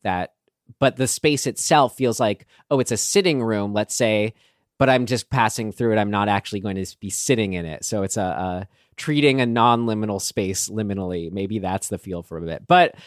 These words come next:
another way to put it, hopefully I captured it by setting the scene, is just, like, you're kind of just really separating from the warmth of the other people you're with and kind of finding this lonely corner of a house. Uh, so then to insert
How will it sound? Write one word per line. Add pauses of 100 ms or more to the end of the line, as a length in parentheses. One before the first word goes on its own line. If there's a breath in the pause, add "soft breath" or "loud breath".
another
way
to
put
it,
hopefully
I
captured
it
by
setting
the
scene,
is
just,
like,
you're
kind
of
just (260 soft breath)
really
separating
from
the
warmth
of
the
other
people
you're
with
and
kind
of
finding
this
lonely
corner
of
a
house. (1040 soft breath)
Uh, (520)
so
then
to (140)
insert